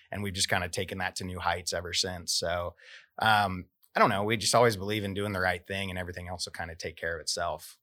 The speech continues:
You know, if you focus on selling the bats and gloves first, I don't know, that's, that's fun. But if you focus on taking care of the people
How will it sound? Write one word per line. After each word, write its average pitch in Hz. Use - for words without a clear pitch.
You 85
know, 82
if 85
you 87
focus 110
on 92
selling 95
the 85
bats 87
and 85
gloves 87
first, 85
I 110
don't 82
know, 90
that's, 95
that's 95
fun. 90
But 95
if 107
you 92
focus 98
on 95
taking 101
care 95
of 87
the 90
people 104